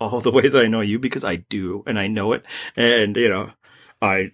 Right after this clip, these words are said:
sometimes do it on purpose, and maybe I shouldn't. Um, your faves aren't my faves, and I'm not beholden to your faves. And if you think that I'm picking on somebody,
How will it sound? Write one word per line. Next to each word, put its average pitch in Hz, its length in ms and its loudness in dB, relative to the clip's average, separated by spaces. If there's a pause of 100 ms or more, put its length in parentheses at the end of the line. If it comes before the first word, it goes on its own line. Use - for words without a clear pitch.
sometimes 117 360 0
do 127 140 4
it 127 60 6
on 127 100 0
purpose, 135 380 2
and 98 480 -8
maybe 135 280 0
I 196 60 4
shouldn't. 131 460 0 (380)
Um, 165 380 2 (1000)
your 233 200 6
faves 392 340 2
aren't 359 180 2
my 320 160 2
faves, 311 680 -4
and 226 120 2
I'm 302 140 4
not 320 220 4
beholden 302 540 0
to 262 340 -2
your 247 180 4
faves. 233 420 -2 (220)
And 196 100 2
if 226 120 2
you 269 100 2
think 330 240 -2
that 349 120 0
I'm 302 140 2
picking 330 360 -2
on 240 160 2
somebody, 220 540 0